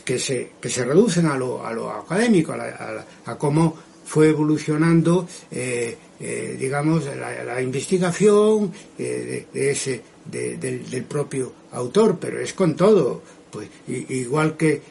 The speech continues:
la, eh, el medievalismo y sus cambios hay que relacionarlos con el contexto, pues nuestra propia autobiografía académica hay que relacionarla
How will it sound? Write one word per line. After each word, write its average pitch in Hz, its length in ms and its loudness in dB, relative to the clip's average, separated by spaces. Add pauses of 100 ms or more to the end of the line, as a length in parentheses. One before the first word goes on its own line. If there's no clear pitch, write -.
(120)
la, 69 340 -6 (240)
eh, 71 580 -8
el 139 100 -4
medievalismo 156 840 2 (160)
y 151 80 -2
sus 151 180 -4
cambios 165 520 2
hay 156 140 -2
que 165 120 0
relacionarlos 160 560 2
con 156 140 4
el 151 60 4
contexto, 175 640 2
pues 135 220 -4 (300)
nuestra 135 380 -4
propia 160 400 0
autobiografía 156 1200 4
académica 170 560 4
hay 185 80 2
que 180 140 0
relacionarla 131 720 -4